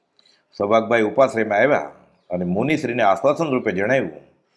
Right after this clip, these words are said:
કે પરમ કુપાલદેવ સમાગમ કરાવશે, સાથે એકાંતમાં કહેવાનો સંદેશો પણ પાઠવ્યો છે,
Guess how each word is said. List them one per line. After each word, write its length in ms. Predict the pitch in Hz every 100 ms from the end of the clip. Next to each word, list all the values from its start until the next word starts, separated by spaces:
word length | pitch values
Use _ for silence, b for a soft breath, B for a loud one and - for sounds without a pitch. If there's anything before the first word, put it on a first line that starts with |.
| _ _ _ _
કે 340 | 104 123 147 -
પરમ 260 | 101 117 139
કુપાલદેવ 420 | 113 110 101 98
સમાગમ 480 | - 92 98 98 92
કરાવશે, 500 | 117 131 - - - _ _ _ _ -
સાથે 240 | 92 107
એકાંતમાં 560 | 101 113 151 147 151 -
કહેવાનો 320 | 113 107 101
સંદેશો 460 | 104 107 135 147
પણ 160 | 147 143
પાઠવ્યો 420 | - 104 143 143
છે, 260 | 95 78